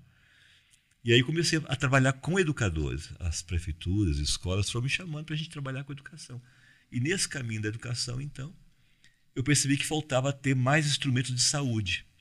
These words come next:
Eu já havia conhecido o yoga desde jovem, né? E aí eu pude, então, ir,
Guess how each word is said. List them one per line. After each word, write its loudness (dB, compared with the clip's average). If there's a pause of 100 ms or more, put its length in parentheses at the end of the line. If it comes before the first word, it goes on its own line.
(540)
Eu 0
já 6
havia 4
conhecido 2
o 6
yoga 4
desde 4
jovem, 0 (1400)
né? -2 (220)
E 4
aí 8
eu 8
pude, 2
então, 0
ir, 2